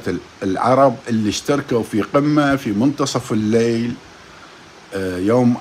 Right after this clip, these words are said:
أمس، واجتمعوا على القرارات التالية. أتمنى يكون، آه، ما نسيتن لأن كنت، آه، دا أقراهن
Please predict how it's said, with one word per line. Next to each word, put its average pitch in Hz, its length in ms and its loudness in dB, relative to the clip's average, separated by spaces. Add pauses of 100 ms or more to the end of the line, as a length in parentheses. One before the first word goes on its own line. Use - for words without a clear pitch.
أمس، 151 640 -2 (360)
واجتمعوا 127 760 2
على 104 220 4
القرارات 104 760 4
التالية. 110 720 0
أتمنى 147 420 2
يكون، 120 460 2
آه، 101 260 -2 (100)
ما 127 220 2
نسيتن 110 600 0
لأن 98 280 2
كنت، 110 460 -4
آه، 101 180 0
دا 95 180 0
أقراهن 113 720 2